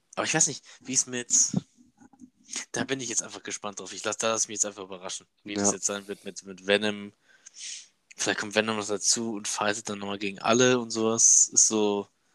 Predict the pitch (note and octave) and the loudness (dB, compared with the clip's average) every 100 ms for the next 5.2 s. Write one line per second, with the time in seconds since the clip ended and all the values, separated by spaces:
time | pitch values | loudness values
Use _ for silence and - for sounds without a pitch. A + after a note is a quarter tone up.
0 | _ - G2+ G#2 B2+ C#3+ B2 A2+ A2 C3 | _ -10 -4 0 2 4 4 2 -2 -8
1 | B2 G#2+ - G#2+ G#2 F#2 - A2+ _ - | -10 -10 -8 -8 -10 -14 -16 -16 _ -20
2 | _ _ _ _ B2+ B2+ A#2 G2+ - A#2+ | _ _ _ _ -6 -4 -4 -8 -10 -6
3 | A#2 G#2+ - G2 F#2 - A2+ A2+ G#2 G2 | -4 -4 -6 -6 -6 -6 -8 -8 -2 0
4 | G#2+ - F#2+ F#2 F#2 - - _ _ A2 | 0 -2 -8 -12 -14 -18 -20 _ _ 0
5 | G#2 | 2